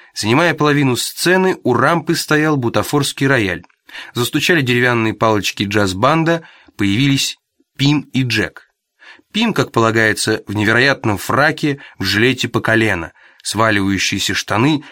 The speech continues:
аршинные башмаки, которые сейчас же от него убежали. Аплодисменты. Морда доброго идиота. Джек обсыпан мукой, в войлочном колпаке,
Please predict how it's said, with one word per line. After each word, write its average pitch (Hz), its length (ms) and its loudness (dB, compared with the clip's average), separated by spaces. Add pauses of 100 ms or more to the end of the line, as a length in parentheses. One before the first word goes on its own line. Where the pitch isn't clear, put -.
аршинные 107 640 0
башмаки, 104 640 -2 (160)
которые 110 320 0
сейчас 139 520 0
же 120 120 0
от - 100 -6
него 107 220 2
убежали. 95 580 -2 (320)
Аплодисменты. 98 920 -4 (360)
Морда 151 580 2
доброго 107 540 0
идиота. 87 580 -6 (460)
Джек 185 400 -2 (140)
обсыпан 151 500 0
мукой, 175 500 2 (220)
в 113 60 -4
войлочном 127 560 2
колпаке, 113 680 0